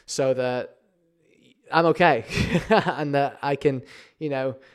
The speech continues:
get through this time of year and then refocus as New Year comes and,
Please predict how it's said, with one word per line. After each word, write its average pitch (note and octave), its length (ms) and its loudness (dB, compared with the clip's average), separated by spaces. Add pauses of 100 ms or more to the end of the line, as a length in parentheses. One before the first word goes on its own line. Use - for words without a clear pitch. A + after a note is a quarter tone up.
(140)
get - 260 -6
through D3 180 2
this C#3 160 0
time C3 280 -4
of C3 60 -4
year C3 380 0
and C3+ 140 -8
then B2+ 260 -6
refocus C3 600 0
as B2+ 140 -8
New C3 140 -4
Year B2+ 220 -2
comes C3 380 -10
and, B2+ 160 -10